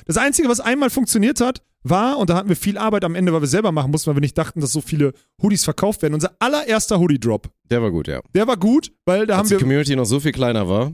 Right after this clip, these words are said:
Speaker 1: Ja,
Speaker 2: aber
Speaker 1: genau.
Speaker 2: der lief wirklich.
Speaker 1: Der lief, weil wir dann persönlich, <laughs> war totaler Pain, die Scheiße zu machen. Aber am Anfang lief das gut. One-Drop,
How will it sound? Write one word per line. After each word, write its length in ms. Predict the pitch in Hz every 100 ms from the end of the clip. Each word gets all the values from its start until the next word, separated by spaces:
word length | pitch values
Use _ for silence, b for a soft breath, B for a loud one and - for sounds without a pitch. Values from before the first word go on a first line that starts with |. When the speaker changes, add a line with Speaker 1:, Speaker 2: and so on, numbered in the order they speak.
| 165
Speaker 1:
Ja, 80 | 214
Speaker 2:
aber 20 | -
Speaker 1:
genau. 80 |
Speaker 2:
der 160 | 110 110
lief 240 | 107 104 92
wirklich. 220 | 87 85
Speaker 1:
Der 100 | 214
lief, 380 | 247 254 330 -
weil 120 | 180
wir 60 | 180
dann 120 | 180
persönlich, 560 | 180 165 131 - 247 -
<laughs> 60 | -
war 100 | 175 - _
totaler 280 | 262 330 330
Pain, 480 | - 226 170 127 113 b -
die 60 |
Scheiße 320 | 147 196 185
zu 140 | 160 151
machen. 260 | 139 139 190 B _
Aber 400 | 226 233 208 359 _ _ _ -
am 120 | 175
Anfang 400 | 233 294 285 262
lief 140 | 240
das 160 | - -
gut. 200 | 262 285 _
One-Drop, 480 | 175 247 240 233 226